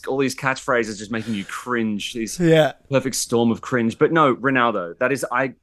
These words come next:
Speaker 1: I'm a little upset that I knew that, frankly.
Speaker 2: Yeah, well, you, you are correct. Cristiano Ronaldo, he plays as a forward and captains the Portugal national team. He's regarded as one of the best footballers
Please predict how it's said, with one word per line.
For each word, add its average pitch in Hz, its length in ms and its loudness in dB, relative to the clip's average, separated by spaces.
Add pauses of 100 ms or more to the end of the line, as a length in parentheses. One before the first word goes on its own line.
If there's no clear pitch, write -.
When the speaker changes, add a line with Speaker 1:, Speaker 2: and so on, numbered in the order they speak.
(320)
Speaker 1:
I'm 135 120 2
a 127 40 4
little 143 320 4
upset 117 320 0
that 101 120 -6
I 101 60 -2
knew 92 200 -6
that, 76 180 -12 (220)
frankly. 165 300 -10
Speaker 2:
Yeah, 180 280 6
well, 190 360 4
you, 190 280 4
you 196 260 2
are 214 140 8
correct. 151 360 0
Cristiano 202 600 4
Ronaldo, 143 580 0 (220)
he 170 320 0
plays 208 380 4
as 185 120 0
a 180 60 2
forward 233 540 2
and 156 180 -2
captains 196 480 -2
the 170 200 -6
Portugal 170 680 -2 (140)
national 160 420 -4
team. 139 300 -6 (680)
He's 180 200 -2
regarded 247 480 8
as 196 120 0
one 220 160 6
of 214 80 4
the 190 60 -4
best 196 220 2
footballers 175 580 2